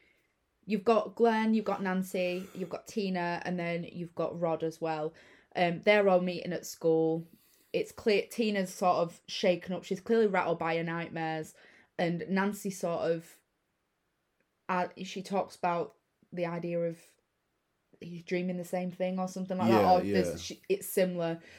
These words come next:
Speaker 1: and all through the film, there's that nuance right at the beginning of, "Oh yeah, we all have nightmares. I have nightmares too." But because nightmares are such a common thing, it's like you
Speaker 2: Yeah.
Speaker 1: don't really go into specifics. Um,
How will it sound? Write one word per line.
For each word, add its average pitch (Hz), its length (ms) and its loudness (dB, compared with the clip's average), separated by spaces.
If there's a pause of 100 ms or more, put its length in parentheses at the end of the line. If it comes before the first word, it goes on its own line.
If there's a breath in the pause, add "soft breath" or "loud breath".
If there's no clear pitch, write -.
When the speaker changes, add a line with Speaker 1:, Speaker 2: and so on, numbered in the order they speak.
(160 loud breath)
Speaker 1:
and 208 240 2 (340)
all 254 220 12
through 240 260 2
the 214 80 2
film, 180 600 2 (280 soft breath)
there's 190 140 0
that 185 200 0
nuance 190 460 0
right 190 220 0
at 160 60 -2
the 170 60 -6
beginning 185 320 -2
of, 165 200 -2 (280)
"Oh 196 120 0
yeah, 190 180 0
we 170 160 -2
all 180 160 -2
have 170 120 -6
nightmares. 156 600 -8
I 170 100 -6
have 165 120 -6
nightmares 160 440 -8
too." 156 280 0 (100)
But 165 320 2
because 202 480 2 (500 soft breath)
nightmares 170 380 -4
are 156 40 -16
such - 180 -16
a - 40 -18
common 160 240 -8
thing, 151 320 -4
it's - 140 -14
like 170 160 -2
you 170 60 0
Speaker 2:
Yeah. 165 60 -2
Speaker 1:
don't 165 180 0
really 160 160 0
go 156 140 0
into 156 120 -6
specifics. - 760 -8 (440 loud breath)
Um, 190 560 2